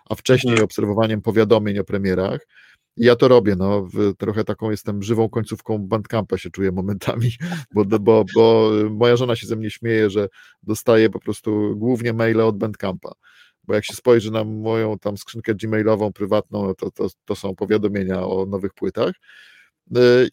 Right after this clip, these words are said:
Speaker 1: i staram się z tego coś wyłuskać dla siebie, y, dzieląc to na różne tryby, no. Czasami to jest jakaś jedna piosenka, która mi się podoba, jeden utwór.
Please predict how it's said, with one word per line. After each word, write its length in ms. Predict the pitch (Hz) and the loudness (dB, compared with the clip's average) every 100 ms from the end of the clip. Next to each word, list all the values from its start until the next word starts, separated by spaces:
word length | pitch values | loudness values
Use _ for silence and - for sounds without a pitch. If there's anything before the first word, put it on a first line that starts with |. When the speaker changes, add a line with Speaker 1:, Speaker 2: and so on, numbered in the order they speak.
| _ | _
Speaker 1:
i 60 | - | -6
staram 300 | - 196 190 | 2 4 4
się 160 | 208 185 | 0 -2
z 120 | - | 0
tego 240 | 190 180 | 2 2
coś 180 | 170 156 | 2 0
wyłuskać 480 | 151 151 139 131 110 | 2 2 2 -2 0
dla 140 | 113 | 0
siebie, 560 | - 110 104 131 165 - - 139 139 | 0 -2 2 2 0 -4 -6 -6 -4
y, 20 | |
dzieląc 460 | 135 170 170 160 - | 2 4 4 2 -2
to 120 | 156 | -2
na 140 | 147 147 | 0 0
różne 440 | 147 135 139 135 | 0 -2 -2 -2
tryby, 400 | - 139 107 95 | 2 2 2 -2
no. 240 | 87 95 101 104 98 101 | -6 -8 -10 -12 -12 -8
Czasami 400 | 110 117 113 107 | -6 -6 -8 -6
to 80 | 107 | -4
jest 280 | 104 _ | -6 _
jakaś 380 | 113 98 107 - | -8 -4 -6 -4
jedna 240 | 110 104 98 | -4 -4 -6
piosenka, 420 | 104 104 98 110 | -8 -8 -10 -12
która 200 | - 104 | -12 -14
mi 80 | 101 | -14
się 120 | 110 | -12
podoba, 500 | 107 107 110 131 147 | -4 -2 0 0 0
jeden 240 | 113 110 | -2 -2
utwór. 400 | 107 - 139 - | -6 -6 -6 -6